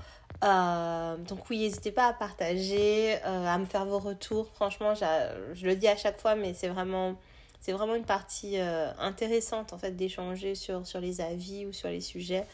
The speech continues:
Donc, euh, donc vraiment, n'hésitez pas, je vous encourage grandement à le faire. Et je vous remercie aussi, ben,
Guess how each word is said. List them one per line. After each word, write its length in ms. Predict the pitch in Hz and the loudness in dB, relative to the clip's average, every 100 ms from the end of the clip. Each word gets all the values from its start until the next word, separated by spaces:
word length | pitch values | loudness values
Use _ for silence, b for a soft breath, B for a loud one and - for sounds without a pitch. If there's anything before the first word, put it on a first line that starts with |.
| B B B B | B B B B
Donc, 420 | 196 196 196 - | -4 -2 -2 -2
euh, 520 | 185 170 160 151 131 - - | 0 2 2 0 -2 -6 -6
donc 200 | 180 185 | -2 0
vraiment, 340 | 190 214 220 233 | 6 6 6 2
n'hésitez 420 | 214 196 190 185 | 2 -2 -4 -2
pas, 200 | 202 202 | 2 2
je 80 | 196 | 0
vous 180 | 196 | -4
encourage 640 | 185 185 - 185 196 202 190 170 | -2 -4 -6 -2 0 0 -2 -2
grandement 480 | 180 202 202 202 208 | 0 0 0 0 -2
à 100 | 180 | -2
le 60 | |
faire. 340 | - 196 202 214 - - | -4 0 0 0 -6 0
Et 120 | 226 | 2
je 80 | 220 | 2
vous 120 | 214 | 0
remercie 600 | 202 190 180 180 - 208 | 0 0 -2 -8 -8 -4
aussi, 280 | 190 - 202 | -4 -4 -10
ben, 240 | 202 160 | -6 -6